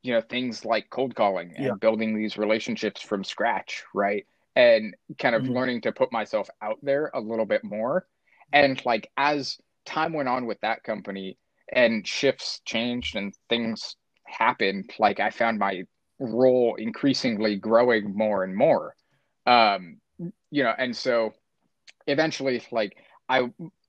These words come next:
Speaker 1: had this umbrella of, you know, sales,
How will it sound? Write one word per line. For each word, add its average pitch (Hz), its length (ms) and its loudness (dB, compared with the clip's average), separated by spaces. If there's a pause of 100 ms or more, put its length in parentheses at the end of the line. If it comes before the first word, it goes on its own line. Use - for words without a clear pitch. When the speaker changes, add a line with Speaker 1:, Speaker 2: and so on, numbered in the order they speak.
(160)
Speaker 1:
had 123 360 0
this 117 200 -6 (100)
umbrella 113 800 0
of, 104 440 -8 (100)
you 113 120 -6
know, 92 160 -10 (220)
sales, 123 580 -2